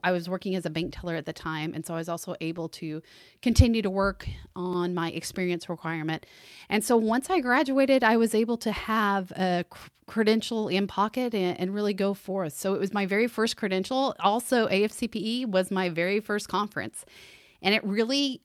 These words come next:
opened the door for me to see the world in that light and start my passion of teaching financial planning to so many. I felt that I had been blessed with that and wanted to share it with others.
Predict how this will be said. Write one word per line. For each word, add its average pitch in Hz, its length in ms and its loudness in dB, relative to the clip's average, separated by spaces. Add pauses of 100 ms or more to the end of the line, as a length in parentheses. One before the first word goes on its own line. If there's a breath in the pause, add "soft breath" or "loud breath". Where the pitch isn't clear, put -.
(120)
opened 233 380 4
the 220 60 2
door 190 260 -2
for 196 160 -6
me 165 320 0
to 180 360 -4
see 202 200 -4
the 185 140 -2
world 175 380 -4
in 170 140 -2
that 170 160 -2
light 165 300 -2
and 165 240 0
start 180 400 -2
my 170 220 -2
passion 160 680 -4
of 156 380 -6 (400)
teaching 170 580 -4
financial 165 480 -2
planning 156 560 -6
to 190 160 -4
so 196 300 -2
many. 160 340 -2
I 165 120 -2
felt 180 260 -6
that 165 120 -4
I 165 100 2
had 165 180 -6
been 170 160 -2
blessed 160 300 -4
with - 100 -10
that 165 220 -2
and 175 100 -4
wanted 165 260 -2
to 170 60 -10
share 170 200 -8
it 160 60 -10
with 160 140 -10
others. 165 400 -8